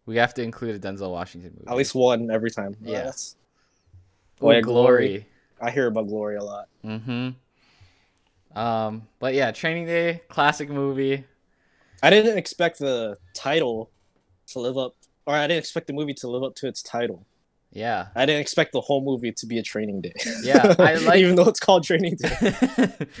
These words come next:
Speaker 2: was like, "Oh, okay, we're just, this is gonna be, like, a twenty-four hour movie here. Like, we're just
Speaker 1: Yep.
Speaker 2: following twenty-four hours." I didn't expect that for some reason.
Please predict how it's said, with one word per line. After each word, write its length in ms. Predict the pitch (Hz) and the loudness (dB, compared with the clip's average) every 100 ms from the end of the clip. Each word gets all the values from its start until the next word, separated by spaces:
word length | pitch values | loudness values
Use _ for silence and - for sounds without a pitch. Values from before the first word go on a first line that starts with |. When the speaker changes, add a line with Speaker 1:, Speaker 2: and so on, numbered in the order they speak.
| 185 | 0
Speaker 2:
was 200 | 165 170 | 2 4
like, 140 | 175 | 2
"Oh, 160 | 190 175 | 4 4
okay, 220 | 151 180 | 4 2
we're 140 | 151 151 | 0 -4
just, 300 | 160 - 151 | -6 -10 -10
this 220 | 143 139 | -10 -8
is 60 | |
gonna 160 | 147 160 | -4 -4
be, 100 | 147 | -2
like, 140 | 135 | -4
a 60 | 135 | -6
twenty-four 440 | - 156 160 170 | -6 -6 -4 -2
hour 240 | 156 151 147 | 0 -2 -4
movie 320 | 143 147 120 | -6 -6 -6
here. 220 | 110 104 _ _ _ _ _ _ - | -8 -10 _ _ _ _ _ _ -12
Like, 100 | 117 | -4
we're 120 | 131 | 0
just 80 | 117 | 0
Speaker 1:
Yep. 60 | 139 | 2
Speaker 2:
following 200 | 135 131 | 2 2
twenty-four 320 | 147 131 139 | 0 2 4
hours." 240 | 120 113 127 | 4 4 2
I 20 | |
didn't 140 | 120 | 0
expect 260 | 104 110 - | -4 -8 -8
that 140 | 98 - | -10 -12
for 80 | |
some 160 | 95 98 | -12 -10
reason. 280 | 95 98 | -8 -8